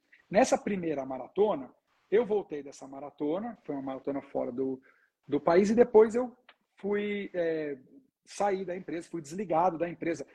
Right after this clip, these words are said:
E foi um trauma enorme ter sido demitido de uma empresa que eu amava trabalhar, né?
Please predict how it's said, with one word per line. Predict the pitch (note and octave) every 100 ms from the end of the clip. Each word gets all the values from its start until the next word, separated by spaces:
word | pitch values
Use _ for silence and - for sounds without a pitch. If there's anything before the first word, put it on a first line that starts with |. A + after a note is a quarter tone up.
| _ -
E | D3+
foi | G3
um | G#3+
trauma | - F#3 G3+ A3+
enorme | F3 D#3+ F#3+ D3+ C#3+
ter | C#3+
sido | - D#3 D3 C#3 C3+
demitido | D#3 D3+ E3 D#3+
de |
uma | D#3+
empresa | D3 D3+ D#3+
que | -
eu | E3+
amava | D3+ C#3+ E3+ E3+
trabalhar, | E3+ D#3 D3 A#2 G#2 G#2+
né? | G3